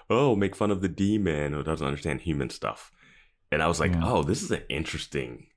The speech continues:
Speaker 1: dynamic that we're getting into." Um,
Speaker 2: Yeah.
Speaker 1: I wasn't really sure where this was gonna go. And like I said earlier,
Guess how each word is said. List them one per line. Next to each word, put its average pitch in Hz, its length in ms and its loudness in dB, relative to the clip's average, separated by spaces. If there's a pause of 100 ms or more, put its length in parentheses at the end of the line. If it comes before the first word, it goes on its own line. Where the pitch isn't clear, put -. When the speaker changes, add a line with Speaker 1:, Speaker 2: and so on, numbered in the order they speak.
(260)
Speaker 1:
dynamic 65 640 -4
that 58 120 -4
we're 64 120 -2
getting 62 260 -6
into." 62 460 -4 (920)
Um, 62 240 0
Speaker 2:
Yeah. 90 260 0
Speaker 1:
I 80 100 4
wasn't 92 360 2
really 78 200 2
sure 73 200 0
where 65 140 0
this 64 220 -6
was 64 80 -10
gonna 62 180 -6
go. 69 380 -6 (680)
And 62 80 -6
like 60 100 -6
I - 40 -14
said - 180 -2
earlier, 69 400 2